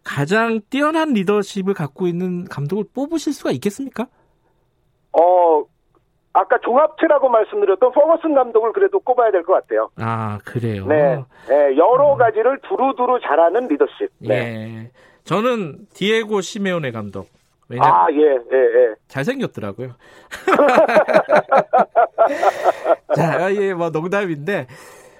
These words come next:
Speaker 1: 어, 이게 뭐, 축구를 통해서, 축구 얘기도 하면서, 이게 우리가 일상생활이나, 어, 이런 데서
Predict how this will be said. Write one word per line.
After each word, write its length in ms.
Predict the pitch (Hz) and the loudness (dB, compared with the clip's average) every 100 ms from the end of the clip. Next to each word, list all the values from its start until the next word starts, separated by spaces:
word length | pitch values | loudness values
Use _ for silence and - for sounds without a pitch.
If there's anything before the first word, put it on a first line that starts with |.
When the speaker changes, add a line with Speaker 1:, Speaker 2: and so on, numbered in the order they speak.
| _ - | _ -6
Speaker 1:
어, 480 | 180 175 170 170 | -4 -2 -2 -2
이게 200 | 170 233 | -2 -2
뭐, 120 | 233 208 | -2 -4
축구를 600 | - - 311 294 277 247 | -6 -4 -2 0 -2 -4
통해서, 580 | 277 311 294 165 170 165 | -4 -4 -2 -2 -2 -4
축구 260 | - - 269 | -8 -6 -4
얘기도 280 | 220 190 | -2 -2
하면서, 680 | 165 233 240 202 208 220 226 208 | -2 -2 -2 -2 -2 -2 -4 -8
이게 200 | 165 165 | -10 -8
우리가 260 | 160 175 | -8 -6
일상생활이나, 1200 | 156 160 254 247 254 254 233 214 185 165 190 165 - | -6 -4 -8 -8 -8 -6 -4 -6 -8 -8 -6 -8 -10
어, 100 | 156 | -12
이런 220 | 156 175 | -10 -10
데서 240 | 175 165 | -10 -14